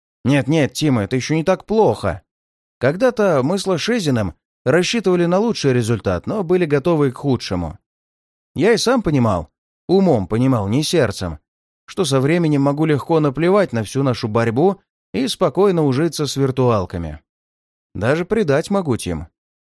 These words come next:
Даже пойти на свое разоблачение, чтобы не было так скучно жить. Уничтожить меня совсем непросто. Может быть, со временем так и сделаю. Мы с Левкой понимали, что можем проиграть, и все-таки рискнули.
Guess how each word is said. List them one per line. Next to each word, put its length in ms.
Даже 260
пойти 400
на 100
свое 260
разоблачение, 840
чтобы 300
не 100
было 200
так 180
скучно 420
жить. 360
Уничтожить 580
меня 340
совсем 540
непросто. 680
Может 240
быть, 160
со 140
временем 540
так 200
и 60
сделаю. 600
Мы 300
с 100
Левкой 340
понимали, 540
что 220
можем 320
проиграть, 680
и 120
все-таки 440
рискнули. 720